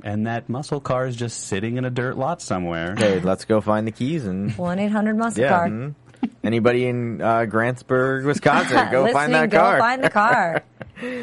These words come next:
Speaker 2: Uh, but yeah, I like that. I thought this was the most powerful, powerful scene of this episode.
Speaker 1: Agreed. And I think it's gonna play really great into next week's Wacky Gym episode.
Speaker 2: Yes,
Speaker 3: Mm-hmm.
Speaker 2: yeah, yeah. Next week they go to the Biggest Loser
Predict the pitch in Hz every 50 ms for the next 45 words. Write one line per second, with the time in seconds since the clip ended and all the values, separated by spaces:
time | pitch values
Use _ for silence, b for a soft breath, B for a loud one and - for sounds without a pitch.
0 | 226 208 196 165 B - - - 120 123 123 123 123 110 113 135 135 117 87 135
1 | 131 113 110 123 135 143 151 151 127 123 135 131 127 120 113 110 - 135 104 120
2 | 113 120 117 110 98 107 113 110 104 101 - 113 104 104 101 - - 98 - _
3 | - - 107 107 110 107 107 101 - - 90 92 92 - - 95 90 87 85 82
4 | - - _ - 92 90 85 80 73 - 78 78 - - - - - - - -
5 | - - 67 65 85 92 95 98 92 90 87 80 - - 95 92 95 - 110 104
6 | - 104 - - 104 95 - - - 98 92 90 92 95 98 95 95 92 87 101
7 | 90 87 87 90 87 87 87 87 87 - 95 90 82 - - 90 85 85 82 82
8 | - 85 85 80 90 82 78 76 73 - - - - - 247 247 247 247 - -
9 | 269 269 269 302 - 98 90 76 65 78 107 107 101 104 113 110 - - 120 113
10 | 101 107 107 104 101 104 104 104 101 98 98 87 110 113 107 104 - 117 117 107
11 | 101 104 101 101 101